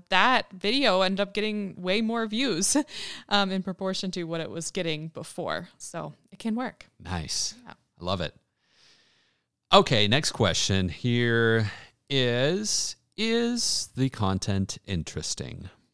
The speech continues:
Speaker 2: Is your content interesting? <laughs> Now, this can be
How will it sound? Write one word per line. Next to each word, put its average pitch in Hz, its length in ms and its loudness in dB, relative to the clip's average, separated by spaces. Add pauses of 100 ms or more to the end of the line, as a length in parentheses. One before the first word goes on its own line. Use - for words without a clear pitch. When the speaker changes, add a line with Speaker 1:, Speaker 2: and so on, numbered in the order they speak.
(300)
Speaker 2:
Is 190 240 6
your 196 160 8
content 117 480 4
interesting? - 560 0
<laughs> - 60 -20 (800)
Now, 104 140 6
this 151 360 4
can - 280 4 (100)
be 113 120 4